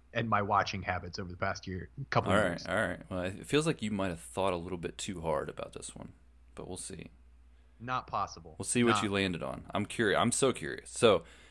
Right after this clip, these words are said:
Speaker 2: I think we should start with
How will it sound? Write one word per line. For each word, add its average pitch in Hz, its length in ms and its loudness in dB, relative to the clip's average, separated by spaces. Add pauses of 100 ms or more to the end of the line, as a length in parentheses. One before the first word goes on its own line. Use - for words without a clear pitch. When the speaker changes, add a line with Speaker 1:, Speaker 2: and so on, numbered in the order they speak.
(200)
Speaker 2:
I 98 80 0
think - 540 2
we 95 100 -4
should 85 220 -4
start - 640 -2 (1120)
with 85 580 -2